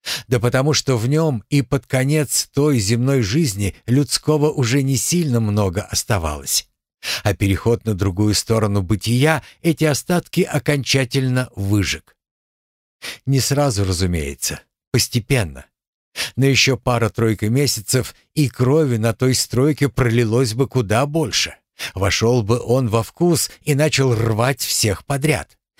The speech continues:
И причастных к охулке его бывшего имени, и непричастных. Любых. Главное, живой крови напиться,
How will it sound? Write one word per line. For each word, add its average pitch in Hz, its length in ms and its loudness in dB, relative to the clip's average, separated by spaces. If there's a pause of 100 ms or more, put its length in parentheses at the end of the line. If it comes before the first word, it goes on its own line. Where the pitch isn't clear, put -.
(140)
И 170 140 2
причастных 139 920 0
к - 80 -2
охулке 123 560 0
его 110 300 2
бывшего 113 420 0
имени, 113 580 0 (260)
и 160 140 0
непричастных. 127 1120 -2 (380)
Любых. 139 560 0 (560)
Главное, 113 600 0 (120)
живой 104 420 2
крови 127 440 0
напиться, 92 580 -2